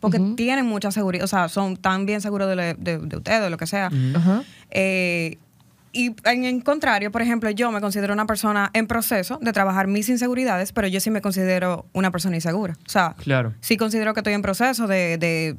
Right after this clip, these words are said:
Speaker 1: ¿verdad? Entender y buscar la, buscarle la solución a, a eso.
Speaker 2: Wow.
Speaker 1: Eh, pero yo sí me considero una persona insegura. Y
Speaker 2: Ujú.
Speaker 1: entiendo, ahora analizando un poquito,
Speaker 3: Ujú.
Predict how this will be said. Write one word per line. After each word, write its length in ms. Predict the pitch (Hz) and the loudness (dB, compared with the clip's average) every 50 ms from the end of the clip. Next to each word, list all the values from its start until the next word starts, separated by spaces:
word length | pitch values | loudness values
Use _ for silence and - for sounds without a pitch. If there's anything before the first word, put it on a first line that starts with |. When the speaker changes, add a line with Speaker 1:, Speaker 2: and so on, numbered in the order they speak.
| - - | -12 -4
Speaker 1:
¿verdad? 460 | - 202 214 214 190 160 156 151 147 - - - - _ - - - - - - - - - - | 0 0 2 2 2 0 0 0 -2 -4 -8 -18 -20 _ -20 -20 -20 -20 -20 -20 -20 -20 -14 -4
Entender 920 | - 196 190 202 196 196 196 202 214 214 214 214 214 202 196 190 185 - - - _ _ - - | -4 0 0 2 2 2 2 2 2 2 0 0 0 0 0 -2 -2 -6 -16 -20 _ _ -10 -2
y 100 | 196 208 | -2 0
buscar 440 | 190 190 190 196 190 190 190 196 202 | 0 0 2 2 2 4 4 2 2
la, 120 | 202 202 196 202 - | 0 -2 -2 -4 -2
buscarle 360 | 196 190 196 190 190 185 196 | 0 0 2 2 2 2 2
la 120 | 214 220 208 | 0 -2 -2
solución 480 | 208 214 202 185 175 214 233 233 208 180 | -2 -2 -2 -2 -2 0 0 0 0 0
a, 220 | 170 165 160 151 - - | 0 -2 -2 -2 -4 0
a 200 | - 165 165 208 | 2 2 4 4
eso. 300 | 285 285 - - 254 - - _ _ - - | 2 2 0 -4 -6 -8 -10 _ _ -8 -4
Speaker 2:
Wow. 280 | 170 170 170 170 160 - - | -2 0 0 -2 -4 -6 -2
Speaker 1:
Eh, 320 | - 190 190 190 185 180 170 175 | 0 0 0 2 0 -2 -2 0
pero 180 | 226 208 208 | 0 0 0
yo 140 | 208 208 233 | 0 -2 -2
sí 80 | 233 269 | 0 0
me 100 | 269 254 | 0 0
considero 280 | 247 226 214 220 208 | 0 -2 -2 -2 0
una 100 | 208 202 | 0 0
persona 240 | 190 202 185 208 196 | 0 0 -2 0 0
insegura. 380 | 185 180 190 208 254 240 196 - - | 2 2 2 0 2 0 -2 -2 0
Y 100 | 220 220 | 0 2
Speaker 2:
Ujú. 60 | 170 196 | 2 2
Speaker 1:
entiendo, 600 | 202 208 208 247 277 320 285 240 196 190 262 - _ _ _ - | 0 0 0 0 0 0 0 0 0 -2 -4 -8 _ _ _ 0
ahora 480 | 175 180 185 185 190 208 226 220 214 | 0 2 2 2 2 2 2 2 2
analizando 840 | 202 202 208 202 202 202 202 208 196 202 208 220 220 214 208 196 185 - | 0 2 0 0 0 0 0 0 0 2 2 0 0 0 -2 -2 -2 -2
un 120 | - 214 | -2 -2
poquito, 340 | 202 254 226 220 185 - 220 | -2 -2 -2 -2 -4 -4 -2
Speaker 3:
Ujú. 100 | 233 135 | -2 0